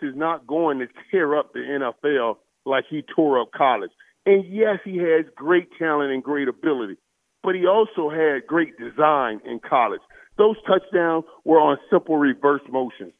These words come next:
you know, going across the field one way and then turn around, sprint across the other, then sprint to the goal line, and just a one-yard touchdown here and there. Same thing Jerry Rice did. Same thing Davante Adams did the other day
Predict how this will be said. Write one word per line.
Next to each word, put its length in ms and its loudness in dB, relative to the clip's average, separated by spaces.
you 100 4
know, 160 6
going 300 2
across 360 0
the 160 -14
field 240 4
one 240 2
way 200 2
and 100 -4
then 140 0
turn 140 0
around, 380 2
sprint 320 6
across 380 4
the 60 0
other, 260 4
then 240 -2
sprint 400 -2
to 80 -2
the 80 -2
goal 340 0
line, 240 0
and 140 -6
just 160 -8
a 60 -2
one-yard 580 4
touchdown 520 -4
here 320 2
and 180 -4
there. 220 -2
Same 220 0
thing 260 -2
Jerry 240 -2
Rice 340 0
did. 220 -8
Same 160 -4
thing 200 -6
Davante 520 -2
Adams 340 -2
did 180 -6
the 120 -4
other 160 -2
day 240 -2